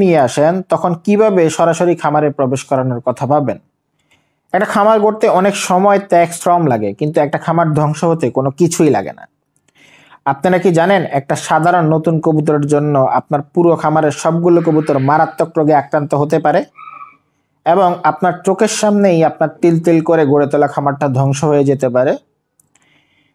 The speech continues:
জীবাণু যদি ব্যাকটেরিয়া গঠিত হয়, তাহলে না হয় আপনি খুব সহজেই সমাধান করে ফেলবেন, কিন্তু জীবাণু যদি ভাইরাল হয়, তাহলে মনে রাখবেন, আপনি এত সহজে মুক্তি পাবেন না। অনেকেই আছেন যারা মনে করেন, অমুক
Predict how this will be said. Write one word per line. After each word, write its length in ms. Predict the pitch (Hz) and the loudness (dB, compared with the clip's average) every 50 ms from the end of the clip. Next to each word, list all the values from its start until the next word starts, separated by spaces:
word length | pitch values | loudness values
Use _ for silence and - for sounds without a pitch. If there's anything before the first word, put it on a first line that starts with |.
| _ _ _ _ _ _ - | _ _ _ _ _ _ -2
জীবাণু 360 | 151 180 214 214 247 240 247 226 | 0 2 2 2 2 2 2 2
যদি 140 | 240 226 240 202 185 | 2 4 4 4 2
ব্যাকটেরিয়া 440 | 170 170 170 170 233 220 240 247 233 220 | 2 0 0 0 2 2 4 4 4 2
গঠিত 240 | 214 185 185 180 - 175 143 | 2 2 0 0 0 0 2
হয়, 180 | 143 143 160 180 175 - - | 2 2 2 2 0 0 0
তাহলে 280 | 180 185 208 208 220 220 214 | 0 2 2 2 2 2 2
না 60 | 214 202 214 | 2 2 2
হয় 160 | 208 208 208 196 180 | 4 4 4 2 2
আপনি 160 | 196 175 175 170 | 0 -2 -4 -2
খুব 120 | - 202 196 - - | -2 -4 -4 -2 -2
সহজেই 500 | - 180 180 185 185 180 180 185 165 156 156 - - - - | 0 2 4 4 2 2 2 2 2 2 0 -2 -4 -4 -4
সমাধান 320 | 175 170 170 160 170 165 160 165 | -2 0 0 0 0 0 0 0
করে 140 | 151 139 127 - | 0 0 0 -2
ফেলবেন, 320 | 120 107 98 95 85 - _ _ _ _ _ _ _ _ _ _ _ _ - | -4 -4 -4 -6 -10 -14 _ _ _ _ _ _ _ _ _ _ _ _ -2
কিন্তু 160 | 165 165 180 160 139 | 0 2 2 2 4
জীবাণু 320 | 151 165 170 185 185 190 190 180 | 2 2 4 4 2 2 2 2
যদি 140 | 190 185 185 180 160 175 | 4 4 4 2 2 2
ভাইরাল 320 | 156 160 175 196 190 175 156 | 2 2 4 4 4 4 4
হয়, 140 | 147 143 151 147 - | 2 2 2 0 0
তাহলে 240 | 151 151 160 170 170 160 165 | 0 0 0 2 2 2 2
মনে 160 | 165 165 160 156 160 | 2 2 2 2 2
রাখবেন, 280 | 156 147 143 147 143 139 143 147 | 2 2 0 0 0 0 -2 -2
আপনি 200 | 147 - - 175 165 165 165 147 | -2 -2 -2 -4 -2 -2 -2 -2
এত 120 | 139 - - 180 160 - | -2 0 0 -2 0 0
সহজে 360 | - 151 147 147 143 139 147 139 135 135 | -2 0 0 0 2 2 0 0 0 0
মুক্তি 340 | 135 131 139 _ - 143 139 135 135 - | -2 -4 -6 _ -4 -2 -2 -2 0 0
পাবেন 340 | 127 127 120 127 127 123 127 123 127 131 | 0 0 0 0 0 -2 -2 -4 -2 -2
না। 140 | 135 135 131 127 123 113 104 - - _ _ _ _ _ _ _ _ _ _ _ _ _ _ _ _ _ _ - | 0 0 0 0 -2 -4 -6 -8 -14 _ _ _ _ _ _ _ _ _ _ _ _ _ _ _ _ _ _ -2
অনেকেই 380 | 180 196 214 214 - 254 247 233 214 | 0 0 0 0 2 2 4 4 4
আছেন 180 | 196 - 190 170 156 | 2 2 2 2 2
যারা 160 | 160 165 170 170 170 | 2 2 2 2 2
মনে 160 | 175 170 170 160 170 | 2 2 0 0 0
করেন, 180 | 170 165 160 160 160 - - 170 | 0 0 0 -2 -2 -2 0 2
অমুক 180 | 175 180 170 | 2 2 2